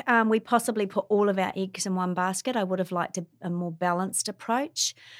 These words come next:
um, but, you know, the, the government wouldn't allow us to,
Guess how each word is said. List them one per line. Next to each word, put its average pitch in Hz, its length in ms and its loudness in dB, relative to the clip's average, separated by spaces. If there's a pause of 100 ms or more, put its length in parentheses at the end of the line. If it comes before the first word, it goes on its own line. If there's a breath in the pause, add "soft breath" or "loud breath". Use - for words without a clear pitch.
(180 loud breath)
um, 185 460 -2 (100)
but, - 420 -2
you 190 80 -4
know, 170 240 -4
the, 175 240 -6 (100)
the 185 300 -4
government 180 540 0
wouldn't 175 180 -2
allow 175 380 -2
us 175 240 -4
to, 175 260 -6